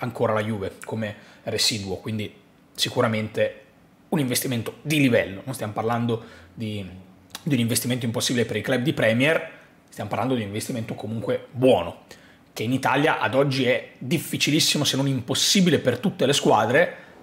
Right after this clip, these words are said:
In Premier è l'investimento che si può fare, però ragioniamoci un attimo. Sempre la differenza economica tra le due, eh, tra i due campionati, le due competizioni. Quindi oggi questa è un po', secondo me, la situazione.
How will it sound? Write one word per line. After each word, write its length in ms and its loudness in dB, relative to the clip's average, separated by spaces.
In 200 6
Premier 520 4
è 180 0
l'investimento 680 0
che 240 -2
si 180 -2
può 140 -4
fare, 260 0
però 200 -2
ragioniamoci 500 -6
un 60 -12
attimo. 320 -14
Sempre 300 -6
la 60 -2
differenza 680 -2
economica 560 0
tra 340 -2
le 180 -2
due, 720 -2
eh, 20 -16
tra 160 -4
i 380 -6
due 160 -2
campionati, 420 -4
le 80 -4
due 140 -6
competizioni. 720 -8
Quindi 200 2
oggi 220 4
questa 420 2
è 20 6
un 140 0
po', 300 6
secondo 220 -2
me, 60 2
la 80 2
situazione. 640 -4